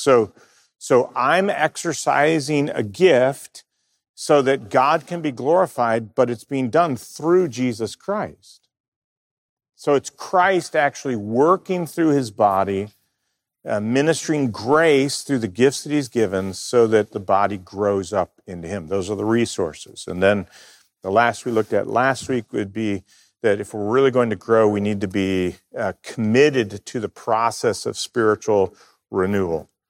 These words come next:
that we are putting off the old man, putting on the new man, being renewed in the spirit of our mind,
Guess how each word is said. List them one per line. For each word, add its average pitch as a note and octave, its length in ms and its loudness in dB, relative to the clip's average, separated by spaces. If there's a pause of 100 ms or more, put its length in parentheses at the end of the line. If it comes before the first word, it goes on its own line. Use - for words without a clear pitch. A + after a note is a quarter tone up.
(540)
that G#2+ 160 -4
we A2 200 0
are G#2 280 4
putting B2+ 440 0
off B2+ 600 0 (140)
the A#2+ 120 -4
old A#2+ 460 2 (600)
man, A2+ 440 -6 (160)
putting A2 200 -8
on A#2 280 -4
the A#2 80 -6
new A2+ 200 -4
man, G2+ 360 -2
being G#2 280 -6
renewed G2 540 -2
in G2 120 -8
the F#2 80 -12
spirit G#2 320 -4
of F#2 80 0
our F#2 100 2
mind, D#2 260 -6